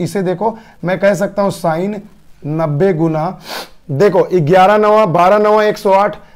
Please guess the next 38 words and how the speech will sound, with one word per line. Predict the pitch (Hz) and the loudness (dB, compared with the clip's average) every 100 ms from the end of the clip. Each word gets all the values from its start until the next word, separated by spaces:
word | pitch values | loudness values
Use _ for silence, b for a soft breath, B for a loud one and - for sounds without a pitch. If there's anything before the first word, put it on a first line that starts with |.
| b | b
बारह | 135 175 208 | 0 2 4
नवा | 208 208 208 | 2 2 2
एक | 196 | 0
सौ | - 190 | 2 2
आठ | 180 | 2
माने | 175 196 | 0 0
हजार | 185 170 185 185 | 0 2 4 4
अस्सी | 170 - 175 | 2 0 -2
डिग्री, | 147 131 131 B B - | -2 -4 -8 B B -2
हजार | 165 208 214 | 2 4 4
अस्सी | 208 220 | 2 0
में | 214 196 | 0 0
कितना | 196 196 214 | 0 0 0
जोड़ोगे | 202 208 202 208 | 2 2 2 2
तो | 208 | 2
हजार | 180 175 185 | 2 2 0
पच्चीस, | 185 190 202 196 - | 0 -2 -2 -6 -2
ग्यारह | 165 170 175 | 0 2 2
सौ | 190 190 | 2 0
पच्चीस | 180 160 196 | -2 -2 -2
हो | 196 | -2
जाएगा, | 196 196 208 B B - | 0 0 -2 B B -2
फ़ोर्टी | 156 - 147 | -2 -2 -2
फ़ाइव | 151 170 170 | 0 0 2
डिग्री। | 185 190 | 2 0
क्लियर | 190 - - 190 220 233 | -4 -8 -8 2 6 6
है | 233 | 6
दोस्तों? | 226 220 240 240 - - _ _ _ - _ - _ 139 | 6 6 4 0 -4 -20 _ _ _ -20 _ -20 _ -6
तो | 185 - | -2 0
आइए | - 190 220 | 0 0 0
मैं | 208 208 | 0 0
इसे | 220 | 0
बारह | 165 170 185 | 0 2 2
से | 185 202 | 2 0
गुणा | 165 190 | 0 0
कर | 196 196 | 0 -2
देता | 190 196 208 | -2 -4 -2
हूं | 208 | -2